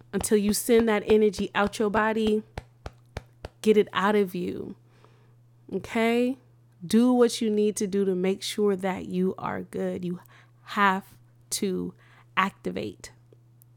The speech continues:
in the present. You have to be mindful in the present. It's, it's Pride Month. <laughs> Turn the fuck up.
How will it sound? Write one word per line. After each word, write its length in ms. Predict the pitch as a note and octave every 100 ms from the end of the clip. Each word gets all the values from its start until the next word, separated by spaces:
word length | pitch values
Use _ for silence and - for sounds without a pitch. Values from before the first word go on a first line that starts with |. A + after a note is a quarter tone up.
| _
in 200 | - G3
the 100 | G3
present. 560 | F#3 G3 F3+ F3 - -
You 100 | G3+
have 320 | F#3 F3+ -
to 280 | - G3 F#3 - - -
be 160 | F#3+ F#3
mindful 1160 | F3+ F3+ F#3 G3 G3+ G3+ G3 - F3 F#2+ G3 F#3 - - -
in 120 | G3
the 80 | F#3
present. 600 | - - G#3 F3+ E3+ - -
It's, 300 | G3+ - - - _ _
it's 400 | G#3 G3 - - - _ -
Pride 460 | - G#3+ A#3+ B3+
Month. 340 | G3+ F#3 G#3 - _ _ _ _ _
<laughs> 1080 | E4+ D4+ G#4+ - - _ _ _ _ _ -
Turn 380 | - A3+ C4+ B3
the 80 | F#3
fuck 320 | - A3 G#3
up. 360 | A#3 G#3 -